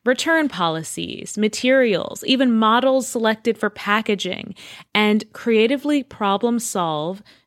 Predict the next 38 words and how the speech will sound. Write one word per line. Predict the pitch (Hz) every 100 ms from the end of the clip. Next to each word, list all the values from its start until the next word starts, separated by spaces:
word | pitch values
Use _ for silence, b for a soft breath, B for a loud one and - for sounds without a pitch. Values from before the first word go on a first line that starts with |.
| -
for | 240
new | 208 180
solutions. | - 185 170 165 - - 208 - - _ _ b b b
You | - 233 247 254 - 190
might | 208 220 269 226
be | 254
able | 233 240 247 247
to | 254 240
create | - 233 233 233 - _ b b
a | 214
toy | 208 240 240
delivery | 226 208 208 240 233
service | - 170 156 - 170
that's | - 175 175 - B B
as | 190 190
easy | 277 320 302
as | 285 -
parents | 240 226 220 -
to | 220
use | 196 196 185
as | 170
Amazon, | 160 156 156 - - - 202 B B B
or | - 208 214 214 B B
build | 214 247 240
a | 226
toy | 208 240
product | 240 247 262 269 226
line | 214 208 214 202
that | 196 196 -
intentionally | - 202 - - 262 320 - 254 208 185 170 170 B B
enhances | 196 196 - 208 220 214 226 208
child | - 196 196 196
development | 175 175 170 170 170 -
through | 170 160
play | - 254 247 240
with | 208 196
measurable | 202 220 233 247 233 233 208 190 175
results. | 170 - - - - -